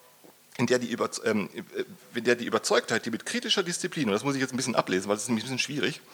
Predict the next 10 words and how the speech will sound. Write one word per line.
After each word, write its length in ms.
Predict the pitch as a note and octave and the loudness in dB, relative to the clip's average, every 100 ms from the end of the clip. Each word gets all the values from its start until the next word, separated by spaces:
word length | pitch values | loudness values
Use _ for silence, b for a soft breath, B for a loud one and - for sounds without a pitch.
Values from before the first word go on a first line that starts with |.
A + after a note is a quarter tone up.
| B B B | B B B
wenn 120 | B2 | 0
die 100 | C3 | 2
Überzeugtheit, 600 | B2+ B2 - A3+ - B2+ | 2 2 4 2 4 0
die 60 | C#3 | 0
mit 100 | C#3+ | -2
kritischer 340 | - B3 G#3 | -4 -2 -2
Disziplin 480 | F#3+ - - - G#3+ | -2 -4 -6 0 2
mitgeteilt 560 | C3 - - G#2 G2 B2+ | 2 -2 -4 0 0 0
wird, 220 | F3 - B B - | -4 -6 B B -8
jederzeit 720 | D#3+ B3+ A#3 - C#3+ G#2 - | -2 4 4 4 2 2 0